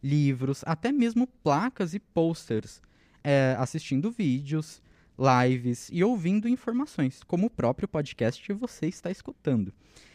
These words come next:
Então, compreendemos que a qualidade desse material todo que chega até nós está intimamente ligada à inteligência linguística de quem o promove.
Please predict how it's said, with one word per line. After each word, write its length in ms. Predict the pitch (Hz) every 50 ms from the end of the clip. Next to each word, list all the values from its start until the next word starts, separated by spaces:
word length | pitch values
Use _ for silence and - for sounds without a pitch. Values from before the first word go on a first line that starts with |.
| _ - - -
Então, 400 | 190 202 208 - 208 202 220 240
compreendemos 920 | - - 294 277 294 - 311 302 277 226 160 156 185 226 226 185 165 -
que 80 | - 185
a 80 | 175 -
qualidade 920 | _ - 185 208 277 349 330 170 113 - 127 151 185 240 247 180 151 165
desse 220 | 151 165 160 -
material 440 | 147 131 - - 131 127 131 156 170 _ _ _ -
todo 320 | - 156 196 240 220 220
que 120 | - - 156
chega 280 | - - 160 151 143
até 160 | 139 - 117
nós 400 | 107 113 131 160 214 196 - - - - - - - 143
está 260 | 170 - - - - - _ -
intimamente 760 | 160 202 254 269 - - 247 247 262 233 208 208 214 -
ligada 440 | 226 240 226 165 156 160 180 185 190
à 20 | 202
inteligência 600 | 214 - 220 220 220 185 - 160 175 - - 190
linguística 680 | 196 214 214 151 127 151 185 - - - - 233 240 - - - - - - -
de 160 | 156 190 214
quem 380 | _ _ - 160 135 139 156
o 100 | 160 170
promove. 800 | - - - 196 202 202 196 202 143 110 110 104 95 92 90 87